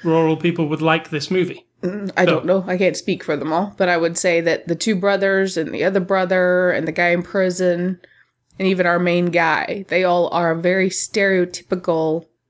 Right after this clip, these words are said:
Speaker 2: amped up. There's, like, the humble guy who just wants to be, do right by his family, but he's a little bit like, "Duh."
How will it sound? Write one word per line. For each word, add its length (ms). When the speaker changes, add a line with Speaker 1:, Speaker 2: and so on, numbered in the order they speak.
Speaker 2:
amped 440
up. 280
There's, 220
like, 200
the 100
humble 360
guy 420
who 80
just 220
wants 200
to 120
be, 360
do 160
right 300
by 140
his 120
family, 680
but 80
he's 160
a 80
little 180
bit 220
like, 320
"Duh." 420